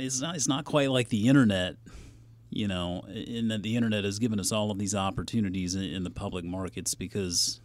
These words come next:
of, of the way it's disrupted virtually everything we do. I mean, three D printing technology is certainly disruptive, but it's just not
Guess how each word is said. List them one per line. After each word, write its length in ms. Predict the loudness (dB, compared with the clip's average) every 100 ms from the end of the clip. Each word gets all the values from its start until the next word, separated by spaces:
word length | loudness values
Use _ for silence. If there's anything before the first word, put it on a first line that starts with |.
| -10
of, 220 | -8 -6
of 200 | -8 -8
the 100 | -4
way 180 | -2 -2
it's 180 | -2 -2
disrupted 540 | -2 -2 -4 -4 -6
virtually 400 | -6 -4 -4 -4
everything 400 | -4 -4 -4 -4
we 120 | -6
do. 420 | -2 0 2 0 -4
I 60 |
mean, 360 | -6 -4 -6 -6
three 260 | -6 -6 -6
D 60 | -6
printing 300 | -6 -6 -6
technology 600 | -6 -6 -6 -6 -8 -8
is 100 | -6
certainly 300 | -6 -8 -10
disruptive, 640 | -8 -4 -4 -4 -10 -10
but 160 | -10 -8
it's 160 | -10
just 280 | -10 -8 -6
not 280 | -6 -8 -10